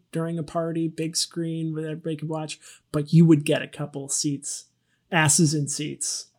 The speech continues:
ass, hair, hair looking like asses, seats, joke is in there somewhere, uh,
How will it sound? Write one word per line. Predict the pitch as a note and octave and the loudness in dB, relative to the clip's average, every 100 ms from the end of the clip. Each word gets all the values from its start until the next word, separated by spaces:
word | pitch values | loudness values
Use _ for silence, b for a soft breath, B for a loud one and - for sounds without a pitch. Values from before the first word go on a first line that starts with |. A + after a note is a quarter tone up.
| _ _ _ | _ _ _
ass, | F#3 D#3+ D3 - - - | -6 -2 0 0 -2 2
hair, | G3 F#3 F#3 F3+ B B B - | 8 8 8 4 B B B 4
hair | G3+ F#3+ | 6 8
looking | F3 G3+ G3 F3+ | 8 8 6 6
like | E3+ D#3 | 4 2
asses, | F3 E3 D#3 E3+ D#3+ D#3 - - _ _ | 0 -2 -2 0 0 -2 -6 -10 _ _
seats, | - - - E3+ D#3 D3+ - - b b b _ | -2 2 6 8 8 6 -2 -6 b b b _
joke | - G3 E3 D3+ | 4 8 8 8
is | D3 | 6
in | D#3 | 6
there | D3+ | 2
somewhere, | D3 D#3+ D3+ D#3 - B B _ | 0 0 0 -4 -8 B B _
uh, | F#3 E3+ | 2 2